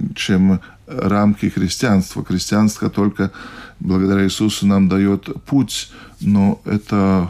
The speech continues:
вписано в человека, в человеческой натуре. И поэтому я думаю, что именно таким образом мы можем совершенствоваться.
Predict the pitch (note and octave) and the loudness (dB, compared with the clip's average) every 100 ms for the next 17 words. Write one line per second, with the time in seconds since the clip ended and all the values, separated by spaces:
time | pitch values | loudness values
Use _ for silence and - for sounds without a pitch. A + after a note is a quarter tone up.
0 | - - C3 A2+ F#2 F2 E2 - - F#2 | -8 -8 -4 -2 0 0 0 -4 -2 0
1 | F#2 F#2+ F2 - - - G2 G2 - - | 2 0 -2 -6 -8 -2 0 0 -4 -4
2 | G2 F#2+ F#2+ - A2 F#2+ F#2+ - - - | 0 2 2 0 -2 -2 -4 -10 -20 -20
3 | - - F#2 - G#2 - G#2+ G#2+ G#2 - | -12 -6 -4 0 -2 2 2 4 2 -4
4 | - G2 F2+ G2 G2+ G2 - - F#2+ F#2+ | -6 -2 2 2 4 2 0 -6 -2 0
5 | F2+ - - - - - - G#2 G2 F#2 | 0 -4 -20 -20 -20 -10 0 2 2 0
6 | G2 - G#2+ G#2+ G#2 G#2 G#2+ F#2+ G2+ G2 | -4 0 2 2 2 2 2 2 2 4
7 | G2 G2+ G2 G2 F#2+ - - G#2 F#2+ A2+ | 4 4 4 2 0 -2 -4 -2 0 0
8 | - C#3+ F#2+ - F2+ F2+ E2 - - - | 0 0 0 -2 -2 -2 -2 -6 -4 -4